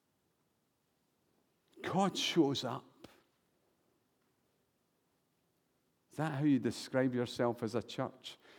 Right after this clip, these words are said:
An empty, humble, vulnerable, foolish church?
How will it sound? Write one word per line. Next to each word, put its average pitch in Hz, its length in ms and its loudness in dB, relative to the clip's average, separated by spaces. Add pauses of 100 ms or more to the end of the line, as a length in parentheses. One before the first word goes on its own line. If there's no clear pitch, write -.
(120)
An 107 200 2
empty, 131 800 0 (600)
humble, 117 720 4 (580)
vulnerable, 113 1000 4 (300)
foolish - 880 -2 (420)
church? - 720 -6